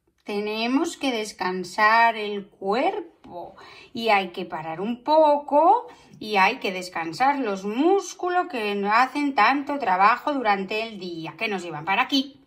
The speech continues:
que nos llevan para allá, que nos llevan para acá,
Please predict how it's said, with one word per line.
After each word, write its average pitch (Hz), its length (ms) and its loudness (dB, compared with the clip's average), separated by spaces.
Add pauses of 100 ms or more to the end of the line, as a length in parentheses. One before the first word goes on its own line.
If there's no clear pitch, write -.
(120)
que 202 140 0
nos 147 160 -12
llevan 147 240 -10
para 208 200 2
allá, 269 280 0 (400)
que - 120 -6
nos 170 160 -10
llevan 160 240 -6
para 240 200 4
acá, 277 260 2